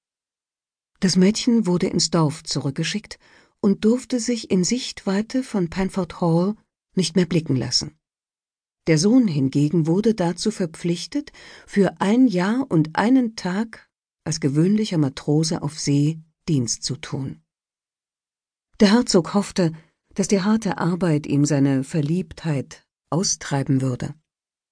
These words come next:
Aber es war keine bloße Verliebtheit. Der Sohn des Herzogs hatte seine große Liebe gefunden,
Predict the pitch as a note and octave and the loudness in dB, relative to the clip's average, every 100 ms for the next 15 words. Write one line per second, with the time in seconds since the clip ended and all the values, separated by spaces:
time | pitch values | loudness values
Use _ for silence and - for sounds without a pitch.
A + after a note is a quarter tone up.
0 | _ _ _ _ _ _ _ _ E3+ D#3+ | _ _ _ _ _ _ _ _ 2 4
1 | F3 F3 E3+ - _ _ _ _ - E3+ | 6 4 2 -6 _ _ _ _ -6 -2
2 | G#3 C4 - F3+ D3 D3 D3 D#3 D#3 D3 | 0 0 0 0 2 2 4 4 0 -4
3 | C#3 C3 B2 - C#3+ C3 - _ _ _ | -2 -4 -6 -10 -12 -12 -14 _ _ _
4 | _ _ _ _ _ - F3 G#3+ C4 C#4 | _ _ _ _ _ -2 2 6 8 8
5 | G3+ F3 E3+ E3+ - A3 - - _ _ | 4 0 -2 -2 -2 -2 -4 -16 _ _
6 | _ G3+ G3+ G3 G3+ G3+ G#3+ A#3+ B3 G#3+ | _ -6 -2 0 2 2 2 0 2 0
7 | G3 E3 D#3+ D#3+ - D#3 D#3 D#3+ D#3+ | 0 0 -2 -4 0 0 0 -4 -4